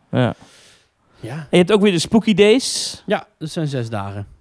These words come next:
Speaker 2: Ja, leuk man. Ik heb er wel
Speaker 1: Ja.
Speaker 2: zin in.
Speaker 1: Ja, dat is, eh, achttien tot en met twintig oktober.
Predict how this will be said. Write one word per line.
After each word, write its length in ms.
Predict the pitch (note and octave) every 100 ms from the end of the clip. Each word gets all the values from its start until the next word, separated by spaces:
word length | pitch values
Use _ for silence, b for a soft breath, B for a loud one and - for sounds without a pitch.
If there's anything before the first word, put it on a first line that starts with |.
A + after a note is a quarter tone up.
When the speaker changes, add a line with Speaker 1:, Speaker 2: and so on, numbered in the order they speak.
| _ _ _ _ _ _ _
Speaker 2:
Ja, 120 | -
leuk 180 | G2+ C3+
man. 140 | A#2+ G#2 - _ _ _ _ _ _ _ _
Ik 60 | -
heb 100 | B2
er 60 |
wel 80 | B2
Speaker 1:
Ja. 60 | C3+
Speaker 2:
zin 100 | F3
in. 140 | C#3+ -
Speaker 1:
Ja, 240 | C3 D#3
dat 100 | E3+
is, 160 | D3 G#2+
eh, 140 | C#3
achttien 320 | - F3 F#3+
tot 80 | D#3
en 60 | D3+
met 100 | D3
twintig 240 | D#3+ D3
oktober. 540 | B2+ - F3+ F3+ F3+